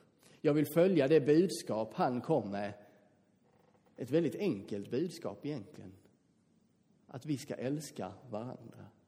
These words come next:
Det låter enkelt och banalt, men titta ut genom fönstret, se på världen.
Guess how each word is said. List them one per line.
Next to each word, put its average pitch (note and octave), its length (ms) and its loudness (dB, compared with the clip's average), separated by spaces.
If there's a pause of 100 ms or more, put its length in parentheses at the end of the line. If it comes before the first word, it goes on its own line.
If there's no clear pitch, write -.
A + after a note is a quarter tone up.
(1400)
Det D#3 120 4
låter E3+ 340 6
enkelt D#3+ 560 2
och C#3 180 0
banalt, D3 600 2
men D#3+ 280 2 (1600)
titta D3 280 -4
ut A#2+ 500 -6 (960)
genom A#2 240 -6
fönstret, G#2 540 -8 (140)
se A#2+ 160 -2
på A#2 160 -8
världen. G2 500 -6